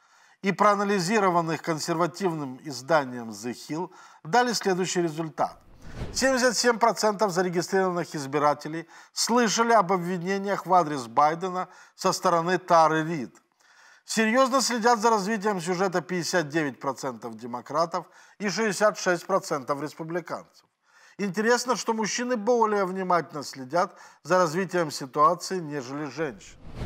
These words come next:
Согласно же интегральной усредненной оценке сайта Real Clear Politics,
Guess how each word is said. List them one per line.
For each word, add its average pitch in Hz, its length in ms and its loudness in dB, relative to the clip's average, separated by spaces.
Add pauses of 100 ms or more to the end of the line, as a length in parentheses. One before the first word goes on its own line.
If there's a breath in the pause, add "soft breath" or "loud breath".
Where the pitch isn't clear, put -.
Согласно 220 640 0
же 190 240 -2
интегральной 180 840 2
усредненной 135 760 -4
оценке 117 540 -8
сайта 107 500 -4 (300 loud breath)
Real 143 420 2
Clear 135 460 0
Politics, 151 640 -6